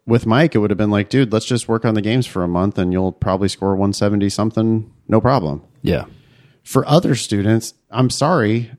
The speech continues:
Speaker 1: I hate to break it to you, but there are some people who are never gonna make it to one seventy no matter how long they study.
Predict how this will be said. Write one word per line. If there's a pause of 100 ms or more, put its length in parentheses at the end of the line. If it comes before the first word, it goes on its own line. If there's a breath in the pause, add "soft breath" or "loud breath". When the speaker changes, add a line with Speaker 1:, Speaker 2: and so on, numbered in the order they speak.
Speaker 1:
I
hate
to
break
it
to
you, (360 soft breath)
but
there
are
some
people
who
are
never
gonna
make
it
to
one
seventy
no
matter
how
long
they
study.